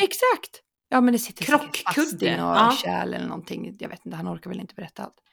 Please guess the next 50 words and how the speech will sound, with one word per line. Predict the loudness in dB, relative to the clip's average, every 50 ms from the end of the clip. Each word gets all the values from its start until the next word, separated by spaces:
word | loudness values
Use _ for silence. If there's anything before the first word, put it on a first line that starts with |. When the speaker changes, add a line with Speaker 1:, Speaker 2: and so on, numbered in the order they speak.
| _ -20 -12 -6
Speaker 2:
Nej, | -4 -2 -2 -2
Speaker 1:
Han | -4 -4 -8
Speaker 2:
såklart. | -6 -2 0 2 4
Speaker 1:
bara, | 4 4
"Ja, | 4 4
så | 2 -2 -2
kollar | 0 2 2 2 0
man. | -2 -2
Och | -2 0 0
är | 2 2 2 2
bråcket | 0 -2 -4 -4 -8 -10 -10
större | -6 -4 -4 -2 0
än | 0 -2
vad | 0 0
vi | -2 0
tror | 0 0 0 0 0
när | -2
vi | -2
kommer | 0 2 2 2
in, | 2 2 0
då | -2 0
kommer | 4 4 4
vi | 4 2
sätta | 0 -4 -4 -2 -2
ett | 0 2
nät | 2 2 2 0 -2 -8 -8
och | -6 -4
sy | -4 -4
fast." | -6 -8 -12 -14 -14 -12
Och | -8 -6
jag | -4 -4 -4 -4
tänkte | -4 -6 -6 -6 -8 -10
så |
här, | -10 -12
"Fan, | -6 -4 -4 -4 -4
sy | -6 -4 -4
ihop | -4 -2 -2 -6 -6 _ -2
hela | 0 0 0
jävla | 0 0 -2 -2
magmuskeln | -2 -2 -2 -2 -2 -4 -4 -4 -6 -6 -6 -6
istället." | -6 -10 -10 -10 -10 -4
För | -2 0
jag | 2
har | 2
nästan | 2 0 -4 -10 -10
sån | -6 -4
här | -6 -2
diastas, | 0 2 2 2 0 -2 -2 0 0 2 2 0 -4 -6
du | -8 -8
vet. | -8 -8